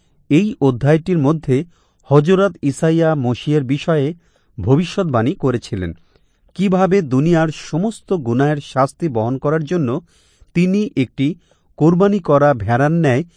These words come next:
নিজের রক্ত ঢেলে দেবেন। মনোযোগ দিয়ে শুনুন, মসীহ জন্মের সাতাশ বছর পূর্বে আল্লাহ তার নবী হযরত ঈসাইয়ার মাধ্যমে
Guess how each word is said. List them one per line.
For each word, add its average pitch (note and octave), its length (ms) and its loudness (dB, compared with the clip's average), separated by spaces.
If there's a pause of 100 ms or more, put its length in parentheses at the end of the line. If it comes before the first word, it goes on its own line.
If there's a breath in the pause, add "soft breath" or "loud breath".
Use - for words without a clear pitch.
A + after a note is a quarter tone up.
(220 soft breath)
নিজের C#3 440 0
রক্ত A2+ 400 0
ঢেলে G#2+ 300 -2
দেবেন। F2 320 -6 (760)
মনোযোগ G3+ 420 2
দিয়ে F3 200 0
শুনুন, C3+ 440 0 (380)
মসীহ E3+ 480 2
জন্মের D3 460 2
সাতাশ D#3+ 500 -2
বছর D#3+ 340 -2
পূর্বে E3 420 -2 (500)
আল্লাহ E3 360 4
তার D#3+ 220 0
নবী D3 460 2 (460)
হযরত F3 580 2
ঈসাইয়ার E3 480 0
মাধ্যমে D3 520 0